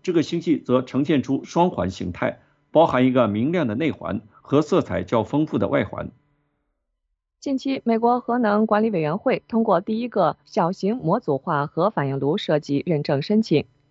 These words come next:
Speaker 2: NuScale Power 有望成为第一个在美国建制新型小型模组核电的厂商。这是美国核能管理委员会自一九七四年成立以来批准的第七个设计。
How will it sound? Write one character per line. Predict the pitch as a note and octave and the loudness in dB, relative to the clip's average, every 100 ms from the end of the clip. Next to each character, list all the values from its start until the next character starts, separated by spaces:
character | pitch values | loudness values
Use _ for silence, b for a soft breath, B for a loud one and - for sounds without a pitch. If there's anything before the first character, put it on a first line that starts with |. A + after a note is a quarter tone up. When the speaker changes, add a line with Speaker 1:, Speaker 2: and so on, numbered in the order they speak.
| _ _ _ _ | _ _ _ _
Speaker 2:
NuScale | C#4+ D#4 - C#4 A#3 | 0 0 2 2 2
Power | A3+ C4 C4 D3+ - | 2 0 2 2 2
有 | D3 | 0
望 | D#3 D#3 | 2 0
成 | F3 D3+ | 0 -2
为 | D#3+ | -2
第 | F3 | -2
一 | F#3+ | 0
个 | D#3+ C3+ | 0 0
在 | - | 0
美 | F#3 C#3 | 0 0
国 | - D3 F3 - | 2 2 2 2
建 | A#3 G3 | 0 0
制 | F#3+ F3+ | 0 -2
新 | - C#4 | -4 -8
型 | C#4 D3+ C#3+ - | -6 -4 -4 -4
小 | D#3 C#3 | -2 -2
型 | - D3+ D3+ | -2 -4 -2
模 | D3+ E3 | 0 0
组 | - C#3+ D3 | 2 2 2
核 | - E3 | 0 -2
电 | F3+ D3+ | 0 2
的 | C3+ C3+ | 2 2
厂 | - C#3 C3 | 0 -6 0
商。 | G3 G#3 - _ _ _ _ - | 2 2 -2 _ _ _ _ -2
这 | E4 | 0
是 | C#4 | 2
美 | G3+ | 2
国 | F#3+ G#3+ | 4 2
核 | G3+ G#3 | 2 0
能 | F#3 | 0
管 | F#3+ F3+ | -2 -2
理 | |
委 | F3+ | 0
员 | C#3 C#3+ | 0 -2
会 | F#3+ G3+ - | 0 -2 -2
自 | - F3 - | -6 -4 -2
一 | G#3 | -2
九 | E3 D3 | 0 -2
七 | - A#3 | -4 -8
四 | - | -4
年 | D3+ C3+ D3+ | -2 -2 -2
成 | D#3 D3+ | -4 -2
立 | D3+ | 0
以 | C#3 | 2
来 | C3+ C#3+ - | 0 0 -4
批 | - F#3+ | -4 0
准 | D3+ C3 | 0 2
的 | C#3+ | 2
第 | - F3 | 2 -2
七 | - B3 | -4 -6
个 | A3+ | -4
设 | C#3+ D3+ C#3 | -2 0 2
计。 | E3 | 0